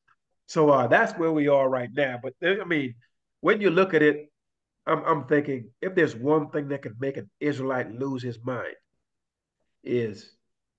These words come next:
for him to sit back and try to make sense out of the wickedness that he sees. 'Cause wickedness makes no sense.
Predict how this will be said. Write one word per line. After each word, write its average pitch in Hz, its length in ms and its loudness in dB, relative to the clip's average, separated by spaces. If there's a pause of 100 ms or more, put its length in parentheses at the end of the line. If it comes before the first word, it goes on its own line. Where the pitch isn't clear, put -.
(340)
for 113 60 -8
him 135 200 -6
to 131 100 -10
sit 117 340 -8
back 120 260 -6 (520)
and 117 160 -8
try 131 240 -4
to 127 140 -12
make 120 260 -8 (600)
sense 131 520 -6 (100)
out 131 140 -2
of 107 60 -6
the 107 60 -6
wickedness 113 480 -8
that 110 140 -6
he 101 100 -8
sees. 101 440 -8 (460)
'Cause 123 200 -4
wickedness 123 520 2
makes 147 300 -2
no 147 140 -2
sense. - 420 0